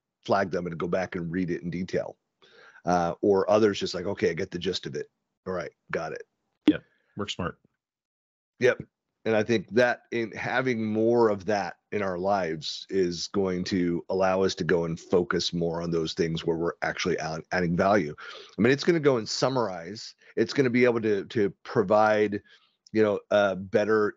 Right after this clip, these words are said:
Speaker 1: insights into complex data and be able to, to compare across different sites. But then it's kinda like management. It's like, y-, you can only so much, the data tells you something, but then you have to make a decision.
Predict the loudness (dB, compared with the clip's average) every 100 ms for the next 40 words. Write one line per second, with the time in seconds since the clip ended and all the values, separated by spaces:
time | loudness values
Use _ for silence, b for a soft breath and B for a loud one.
0 | -2 0 0 2 0 0 -6 -12 -4 0
1 | 0 0 0 0 0 -2 0 0 0 -2
2 | -2 -2 2 4 4 0 -6 _ b b
3 | b -4 2 2 4 2 0 0 2 2
4 | 0 -4 -4 0 2 0 0 0 0 -4
5 | -8 -6 -8 0 2 2 -2 -18 b b
6 | b 0 2 2 2 0 0 -6 -14 _
7 | _ -20 -14 -6 -4 -4 -4 -4 -4 -6
8 | -8 -12 _ -8 -6 -6 _ _ -12 -12
9 | -8 -6 -2 2 2 2 0 0 0 -2
10 | -10 -2 0 0 0 0 0 -2 -4 -4
11 | -6 -8 -8 -8 -6 -2 0 0 2 2
12 | 2 0 0 -2 0 0 0 -2 0 0
13 | 0 -8